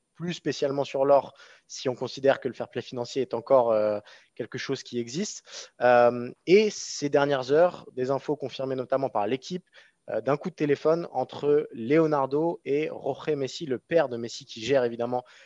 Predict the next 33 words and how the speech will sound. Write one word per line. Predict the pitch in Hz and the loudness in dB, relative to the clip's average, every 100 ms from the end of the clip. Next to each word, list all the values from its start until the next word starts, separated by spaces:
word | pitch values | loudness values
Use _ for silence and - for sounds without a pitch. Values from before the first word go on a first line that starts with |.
| _ 127 | _ -4
les | 123 | 2
intérêts | 143 139 135 | 2 2 2
de | 135 | 2
son | - | -2
fils. | 104 - 208 - - - - - _ _ 120 | -10 -6 -6 -6 -12 -16 -20 -20 _ _ 2
Euh, | 123 120 120 | 4 6 4
Maxime, | 120 151 - 180 | 2 0 2 -4
je | |
vais | 131 | -4
te | - | -4
poser | 131 131 | 2 4
la | 123 | 4
question | 135 - 131 | 0 -8 -10
tout | - | -12
de | |
suite. | - 208 - - _ | -12 -12 -12 -20 _
Que | - | -2
penser | 220 190 165 - 175 | 2 2 2 0 -2
de | 131 | -2
ce | 120 | -6
coup | - 175 | -8 -12
de | 135 | -10
téléphone | - 143 131 - 170 180 - 117 | -4 -2 -2 0 -2 -2 -10 -10
de | 123 | -4
Leonardo | 123 139 139 127 120 160 | 2 2 4 0 -2 -4
au, | 175 - 127 | -6 -4 -6
au | 139 | -6
père | 131 151 | 0 0
de | 135 | 0
Messi ? | 127 135 - 180 | -2 -4 -4 0
Et | 143 | 0
est-ce | - | 2
que | 202 208 | 4 4